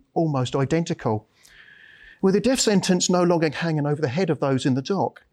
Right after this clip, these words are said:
it would be interesting to consider whether today's media, desperate for clicks and sales,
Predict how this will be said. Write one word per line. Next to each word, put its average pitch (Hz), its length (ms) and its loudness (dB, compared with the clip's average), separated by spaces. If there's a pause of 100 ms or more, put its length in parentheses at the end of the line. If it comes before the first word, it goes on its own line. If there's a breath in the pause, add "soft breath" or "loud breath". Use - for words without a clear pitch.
(280)
it - 100 2
would 165 80 -4
be 180 180 4
interesting 165 480 0
to 139 100 -6
consider 127 440 -2
whether 139 200 -2
today's 170 380 -4
media, 147 560 2 (320 soft breath)
desperate - 380 -4
for 151 80 0
clicks - 500 -6
and 123 180 0
sales, 120 580 -2